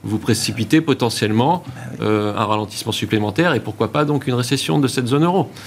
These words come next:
Speaker 1: Ce qui serait in fine une mauvaise chose pour la zone euro et potentiellement
Speaker 2: Hmm.
Speaker 1: pour, euh, pour, pour l'euro qui pourrait encore,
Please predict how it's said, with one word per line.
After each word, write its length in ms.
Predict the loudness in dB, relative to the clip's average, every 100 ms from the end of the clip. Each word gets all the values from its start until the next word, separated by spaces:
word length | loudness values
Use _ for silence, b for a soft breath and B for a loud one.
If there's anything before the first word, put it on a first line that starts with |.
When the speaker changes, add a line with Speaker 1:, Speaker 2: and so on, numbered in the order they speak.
| B B
Speaker 1:
Ce 100 | -8
qui 120 | -4
serait 380 | -2 2 2 2
in 80 | 0
fine 220 | 2 4
une 180 | 6 4
mauvaise 220 | 4 2
chose 340 | 2 2 2 2
pour 160 | 2
la 100 | 2
zone 200 | 2 0
euro 360 | 0 4 4 4 2
et 220 | 2 2
potentiellement 580 | -2 -2 0 2 4 2
Speaker 2:
Hmm. 100 | 2
Speaker 1:
pour, 240 | 4 4
euh, 120 | 2 0
pour, 140 | -4
pour 180 | -2 2
l'euro 220 | 4 4
qui 120 | 2 -2
pourrait 220 | 0 2
encore, 400 | 2 2 -2